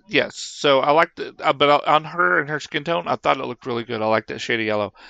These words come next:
You know what? I say I didn't like her hair. I, I have on my notes that I liked her hair. So it fit with that outfit. So, um, I liked the yellow fur coat. I didn't like what was underneath it.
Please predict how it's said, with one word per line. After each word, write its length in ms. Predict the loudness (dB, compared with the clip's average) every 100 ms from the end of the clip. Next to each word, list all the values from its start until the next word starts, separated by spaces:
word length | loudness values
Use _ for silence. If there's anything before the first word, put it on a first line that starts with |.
| -18 -4
You 60 |
know 80 | 0
what? 160 | 2 2
I 80 |
say 260 | 0 0 2
I 60 | 0
didn't 240 | -2 -4
like 220 | -4 -4
her 60 | -6
hair. 140 | -2
I, 120 | -2 -4 _ _ _ _ _
I 140 | -4 -2
have 180 | -2 -4
on 160 | -6 -4
my 100 | -4
notes 280 | -4 -6 -10
that 120 | -6 -4
I 60 |
liked 300 | -2 -4 -8
her 80 | -12
hair. 240 | -12 -14 -12
So 260 | -6 -6 -8 -20 -12 -2
it 160 | -2
fit 200 | 0 0
with 180 | 0 2
that 160 | 4 6
outfit. 500 | 4 2 -4 -6 -8
So, 460 | -4 0 2 0 -4 -20 -20 _ 0
um, 420 | 2 2 -6 -16 _ _ _
I 120 | 0
liked 320 | 4 2 0 -8
the 60 |
yellow 300 | -2 0 -2
fur 200 | -4 -8
coat. 440 | -4 -4 -4 -10 -20 _ _ 0
I 100 | 0
didn't 240 | 0 -4 0
like 260 | -2 -2
what 120 | -8
was 120 | -4 -4
underneath 380 | -4 -6 -10
it. 240 | -14 -16